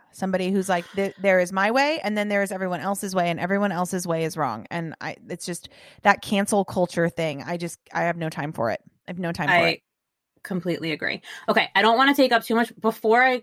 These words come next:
Speaker 2: close, I want to ask you, uh, becoming a mom, what has been your biggest expectation that has been proven false?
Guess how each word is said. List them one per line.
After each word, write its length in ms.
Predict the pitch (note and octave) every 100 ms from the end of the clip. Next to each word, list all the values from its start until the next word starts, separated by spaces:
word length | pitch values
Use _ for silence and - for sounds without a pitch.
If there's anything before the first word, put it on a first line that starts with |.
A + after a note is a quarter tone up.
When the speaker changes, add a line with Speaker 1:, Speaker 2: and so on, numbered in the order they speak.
| _
Speaker 2:
close, 580 | - B3+ A3+ D3 B2 -
I 100 | F3
want 260 | F3+ G#3+ A#3
to 160 | A#3+ F#3+
ask 340 | F#3 - -
you, 300 | - - G#3+ _ _ _ _ _
uh, 560 | F3+ E3+ E3+ E3 E3 - _ _ _ _ _ _ _ _ _
becoming 640 | G#3+ G#3+ - B3 C#4 C#4+ C#4+ - -
a 80 | A3+
mom, 580 | G#3+ F#3 D3 - G#3+ - _ _
what 480 | F3+ F3+ G#3+ C4 C4 -
has 380 | G#3+ G#3 G3
been 280 | F3 F#3+ F#3+
your 300 | F#3 F3+ F3 D#3+
biggest 1120 | C3 F#3 G3+ F3+ D#3+ C3+ F3 - - - _ _ _ _ -
expectation 1200 | F3+ - - F#3 - F#3+ E3+ E3 A3+ A#3 A#3+ A3+ -
that 260 | F3 E3 - _ _
has 200 | - E3+
been 140 | F3 E3
proven 360 | E3 D3+ C#3+
false? 440 | - - - -